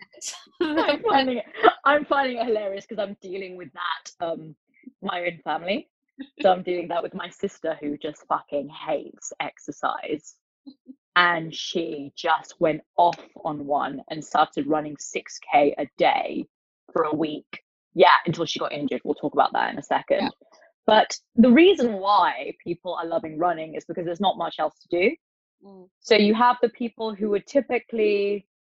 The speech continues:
Speaker 2: would do a workout class or go to the gym instead, who don't have that option anymore, so they're running.
Speaker 1: Yeah.
Speaker 2: You have, you have the government telling us we can't go outside, so naturally we have to go outside.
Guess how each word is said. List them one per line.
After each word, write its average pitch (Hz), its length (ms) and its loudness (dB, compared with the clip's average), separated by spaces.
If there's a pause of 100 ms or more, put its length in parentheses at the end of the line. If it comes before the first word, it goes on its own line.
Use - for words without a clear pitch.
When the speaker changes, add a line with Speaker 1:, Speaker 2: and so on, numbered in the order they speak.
(300)
Speaker 2:
would 180 160 0
do 190 260 -4
a 180 40 -10
workout 240 540 4
class 196 420 -2
or 175 280 -6
go 175 120 -10
to 165 140 -16
the 180 60 -14
gym 196 220 2
instead, 175 540 0
who 185 80 -14
don't 202 180 -2
have 196 180 -4
that 175 80 -2
option - 340 -10
anymore, 160 360 -10
so - 120 -20
they're 147 100 -2
running. 170 340 -2 (640)
Speaker 1:
Yeah. 190 80 -8 (420)
Speaker 2:
You 240 180 8
have, 277 460 0 (540)
you 226 180 0
have 240 180 0
the 233 80 2
government 240 400 -6
telling 220 240 -4
us 202 140 -12
we 220 100 -8
can't 208 300 -8
go 202 100 2
outside, 202 540 2 (320)
so 208 80 -6
naturally 196 540 -6
we 196 80 -12
have 190 280 -2
to 208 80 -8
go 190 100 4
outside. 180 520 -2